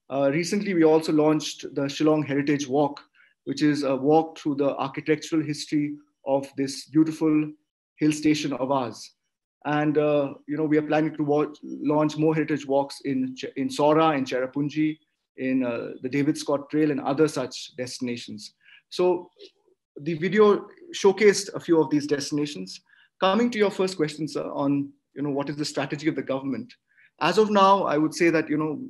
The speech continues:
we are still closed to tourists. We have not opened up. We have opened up only to tourists within the state, and we are, uh, you know, monitoring the situation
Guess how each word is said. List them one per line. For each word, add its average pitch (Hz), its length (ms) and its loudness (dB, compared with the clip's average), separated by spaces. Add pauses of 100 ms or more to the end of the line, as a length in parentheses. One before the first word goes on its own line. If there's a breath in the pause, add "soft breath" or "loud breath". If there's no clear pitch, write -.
(120)
we 143 80 2
are 151 80 2
still 196 240 0
closed 180 460 4 (420)
to 143 240 0
tourists. - 800 0
We 127 120 -6
have 135 80 -4
not 151 220 0
opened 139 280 -2
up. 127 240 -4 (300 soft breath)
We 135 100 -6
have 139 160 -4
opened 147 300 2
up 147 120 0
only 151 260 0
to 143 220 -2
tourists 143 380 0
within 151 300 2
the 147 80 0
state, 123 420 -6
and 131 160 -4
we 139 140 2
are, 143 240 0 (480)
uh, 120 280 -4
you 135 100 -4
know, 139 80 0
monitoring 156 480 4
the 139 60 0
situation 139 640 -2